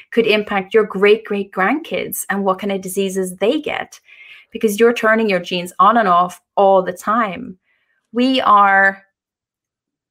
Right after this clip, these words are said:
re-, it's actually a positive thing. I feel, I feel quite, especially being, uh,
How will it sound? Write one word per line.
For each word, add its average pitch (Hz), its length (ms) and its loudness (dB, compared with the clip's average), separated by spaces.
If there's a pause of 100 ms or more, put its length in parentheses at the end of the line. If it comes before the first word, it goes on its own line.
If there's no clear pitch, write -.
(280)
re-, 240 240 -6
it's 262 160 -4
actually 302 220 -4
a 330 60 -10
positive 226 520 -2
thing. 370 280 -4
I 208 220 2
feel, 320 460 0
I 208 260 -2
feel 233 240 -2
quite, 226 240 -4
especially 254 360 -6
being, 202 680 -4
uh, 175 480 -6